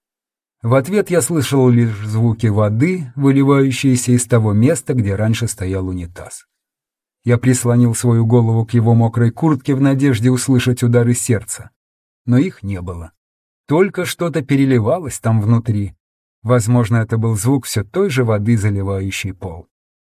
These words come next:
Я не знал, что делать дальше. Внутри всё оборвалось.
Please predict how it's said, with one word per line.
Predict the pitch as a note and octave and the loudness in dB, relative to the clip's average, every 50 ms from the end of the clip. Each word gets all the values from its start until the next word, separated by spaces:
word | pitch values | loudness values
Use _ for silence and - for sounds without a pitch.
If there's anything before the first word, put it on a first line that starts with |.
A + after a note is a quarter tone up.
| _ _ _ _ _ _ _ _ | _ _ _ _ _ _ _ _
Я | - C3 D#3+ | 0 0 0
не | F3+ E3+ D3+ | 2 0 0
знал, | B2 D3 F#3 G3+ F#3 | -2 -2 -2 -4 -4
что | - - B2 | -4 -4 -4
делать | A2+ G#2 G#2+ G2+ G2+ G2 F#2 | -2 -2 -2 -4 -4 -6 -6
дальше. | F2 F#2+ F2 F2 - - - F2 - _ _ _ _ _ _ _ _ _ - | -8 -10 -10 -10 -10 -12 -12 -14 -18 _ _ _ _ _ _ _ _ _ -6
Внутри | A#2 A#2 A#2 B2 B2 B2 - D3 F#3 - | -2 0 2 2 2 0 -2 -6 -6 -6
всё | - - - B2+ B2+ C3+ - - | -8 -6 -4 -4 -4 -4 -4 -6
оборвалось. | A#2+ G#2 G2+ G#2+ G2+ G2 F#2 F#2 F#2 F2+ F2 E2+ - - - | -6 -4 -2 -2 -4 -4 -6 -8 -10 -12 -14 -18 -20 -20 -20